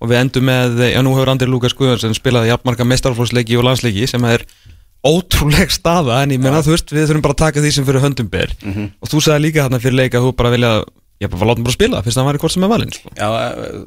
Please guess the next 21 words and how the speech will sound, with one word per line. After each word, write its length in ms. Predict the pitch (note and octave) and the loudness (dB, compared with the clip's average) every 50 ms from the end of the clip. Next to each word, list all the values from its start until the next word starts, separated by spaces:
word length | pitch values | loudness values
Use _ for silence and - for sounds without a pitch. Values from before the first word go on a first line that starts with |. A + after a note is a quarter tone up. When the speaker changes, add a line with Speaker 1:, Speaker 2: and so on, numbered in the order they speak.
| - G#2 | -12 -8
Speaker 2:
það 80 | B2+ B2+ | -8 -6
er 40 | - - | -4 -2
búið 140 | D3+ D3 | 0 0
að 80 | D3+ F3 | 0 0
velja 160 | F#3 F3 G#2+ F2 | 0 0 -2 -4
hann. 100 | F#2 - - _ - - | -6 -8 -12 _ -2 0
Speaker 1:
Já. 60 | B2+ D#3 F#3 - - - - - - - | 0 0 -2 -4 -12 -18 -20 -20 -20 -20
Speaker 2:
Og 60 | - - | -18 -16
svo 100 | - A2 | -12 -6
dettur 440 | - C#3+ C#3+ - - - - D3 C3+ - - _ _ _ _ _ _ _ - - | -4 -4 -4 -4 -8 -10 -8 -8 -8 -10 -12 _ _ _ _ _ _ _ -20 -16
sá 160 | - C3 B2 | -12 -8 -6
sem 140 | - C3 B2+ | -6 -4 -4
er 140 | B2+ C3 B2+ | -4 -4 -4
á 480 | - - _ _ _ _ _ _ - | -6 -10 _ _ _ _ _ _ -8
undan 400 | C#3 C3+ C3+ D#3 D3+ - C3 A2+ | -4 -2 -2 -4 -4 -4 -6 -4
honum, 220 | G#2+ G2+ G2+ A2 A2 - - - - | -4 -4 -4 -6 -8 -12 -16 -12 -6
all, 180 | G#2+ A2+ A#2+ A#2 - - | -2 -2 -2 -2 -2 -4
eh, 260 | - A2+ G#2 G2 A#2 | -4 -4 -2 -4 -4
sem 160 | - - B2+ | -4 -2 0
við 220 | B2+ A#2+ C3 C3 C3 | 2 2 2 2 2
heldum 260 | C#3 C3+ C3 C3 | 0 -2 -2 -4